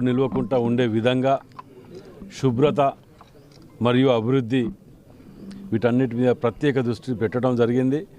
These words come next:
అందులో భాగంగానే ప్రతి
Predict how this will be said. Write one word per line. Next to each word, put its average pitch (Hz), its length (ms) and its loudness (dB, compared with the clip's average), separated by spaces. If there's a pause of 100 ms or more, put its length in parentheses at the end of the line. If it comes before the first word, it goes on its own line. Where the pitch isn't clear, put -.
(360)
అందులో 143 220 4 (140)
భాగంగానే 135 560 0 (1080)
ప్రతి 147 300 2